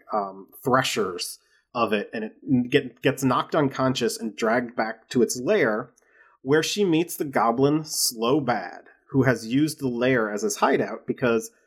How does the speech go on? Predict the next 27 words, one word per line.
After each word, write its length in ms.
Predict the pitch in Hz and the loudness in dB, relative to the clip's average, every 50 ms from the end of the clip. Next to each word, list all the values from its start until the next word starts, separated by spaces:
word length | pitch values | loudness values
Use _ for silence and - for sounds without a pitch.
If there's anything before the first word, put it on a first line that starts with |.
| _ _ _ - | _ _ _ -4
no 200 | 131 160 180 220 | -2 2 4 4
one 160 | 226 196 175 | 4 4 2
would 260 | 156 135 120 110 - | 0 -4 -6 -8 -2
dare 600 | 139 131 135 151 147 123 113 107 104 104 110 113 - - | 0 2 2 4 4 2 2 0 0 -2 -2 0 4 4
go 160 | 127 120 120 | 6 6 4
into 640 | 117 127 131 127 120 117 117 - 135 117 110 110 104 104 - - - 117 110 | 4 2 2 4 4 2 0 0 0 2 2 0 -2 -6 -10 -14 -10 -4 0
the 200 | 120 107 104 104 | 2 2 2 2
leveler 480 | 107 120 - - 139 131 110 110 101 101 | 2 2 2 4 4 2 2 2 0 0
lair, 440 | 90 101 98 95 92 98 120 151 147 | -2 -2 -2 0 0 0 0 0 0
so 200 | 147 - 131 117 | -2 0 0 2
what 220 | 113 110 127 147 | 2 4 4 2
a 40 | 147 | 2
better 320 | 127 107 120 117 127 147 147 | 0 0 0 0 2 2 0
place 400 | - - 123 113 127 - - - | 0 0 0 0 0 -2 -4 0
to 260 | - 135 127 131 - - - | 2 4 4 2 2 -2 0
hide 360 | 190 220 - - 214 - 202 | 0 0 0 -2 -6 -8 -10
than 160 | 202 196 196 - | -14 -14 -14 -14
in 140 | 208 196 190 | -16 -16 -16
there. 200 | 190 185 190 - _ _ _ _ _ _ _ _ _ _ _ _ _ _ - | -16 -18 -20 -20 _ _ _ _ _ _ _ _ _ _ _ _ _ _ -8
Uh, 380 | - 120 117 117 113 110 113 113 | -4 0 2 2 4 2 2 0
Slowbad, 920 | - - - - 147 147 151 151 147 151 147 147 147 147 147 143 - 117 - - _ _ _ _ _ - | -4 -8 -6 -2 0 0 0 0 0 0 2 2 2 2 2 0 -2 -4 -8 -10 _ _ _ _ _ -6
uh, 340 | 120 120 113 113 110 110 107 95 - _ _ _ _ _ _ _ - | -2 0 2 2 2 2 0 -2 -8 _ _ _ _ _ _ _ -4
they 160 | 185 202 226 | 2 2 2
become 260 | 233 269 - 262 240 220 | 2 0 -4 -2 -2 -2
friends 340 | - 226 220 208 208 202 - | 0 2 2 2 2 0 0
fairly 340 | - 190 185 185 185 185 175 | 0 0 2 2 2 2 0
quickly, 520 | - - 156 151 - 151 139 143 143 - | 0 0 -2 0 2 2 2 2 0 -2